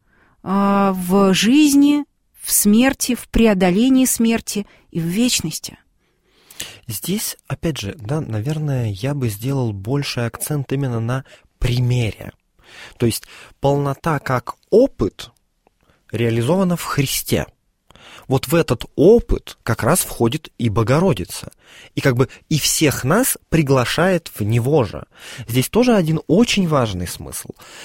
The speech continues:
Speaker 2: А, нам же ведь принципиально нужно иметь в виду, кроме всего прочего, наше такое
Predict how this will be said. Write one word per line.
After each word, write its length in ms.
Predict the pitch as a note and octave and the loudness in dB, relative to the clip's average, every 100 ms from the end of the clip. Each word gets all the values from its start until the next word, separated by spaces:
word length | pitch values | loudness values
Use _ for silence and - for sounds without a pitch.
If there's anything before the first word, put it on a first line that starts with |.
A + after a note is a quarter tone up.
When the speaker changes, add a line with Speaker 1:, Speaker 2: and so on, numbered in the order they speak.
| - B2 | -16 -10
Speaker 2:
А, 500 | - G#2+ G#2+ G#2 G#2 - | -4 0 0 0 -2 -4
нам 260 | A#2+ E3+ | -2 -2
же 120 | D#3+ D#3 | 0 -2
ведь 240 | D3+ - _ _ _ _ _ | -4 -10 _ _ _ _ _
принципиально 520 | - C3+ C3+ - F3+ D#3+ | -4 -2 -2 0 0 2
нужно 260 | D#3+ D3 | 0 0
иметь 240 | D3 D#3 - | 0 0 -2
в 40 | |
виду, 380 | B2+ D3 B3+ C#4+ - - - - - - - _ _ _ - | -2 2 2 0 -6 -20 -20 -20 -20 -20 -20 _ _ _ 0
кроме 280 | B2 G#3+ | 4 4
всего 300 | B3 - F3 | 4 0 -2
прочего, 520 | D3+ C#3 A2+ - G#1+ - - _ _ _ _ _ | 0 -2 -2 -4 -8 -10 -16 _ _ _ _ _
наше 600 | A2+ D#3 F3+ - D3 C3+ - | -2 0 0 0 -2 -2 -4
такое 500 | C3 - D3 C#3 | -8 -2 2 2